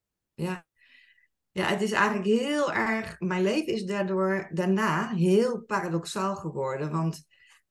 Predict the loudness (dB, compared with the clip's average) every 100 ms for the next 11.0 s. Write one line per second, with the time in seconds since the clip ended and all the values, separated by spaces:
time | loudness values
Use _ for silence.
0 | _ _ -4 0 2 2 2 0 0 0
1 | -2 -2 2 4 4 2 0 0 0 -2
2 | -4 -4 -2 0 0 0 0 -2 -6 -4
3 | 0 -2 0 -2 0 -2 0 0 0 -2
4 | -4 -6 -4 -6 -6 -6 -6 -4 -4 -2
5 | -4 -8 -6 0 2 2 0 -2 -2 -4
6 | 0 0 0 -2 -4 -4 -4 -6 -6 -12
7 | -14 -12 -12 -4 -2 -2 -2 -2 2 4
8 | 4 2 -6 -6 -4 -6 -4 -2 0 -2
9 | -4 -2 -2 -4 -10 _ -20 _ _ _
10 | _ -4 -4 0 4 6 6 2 -8 -14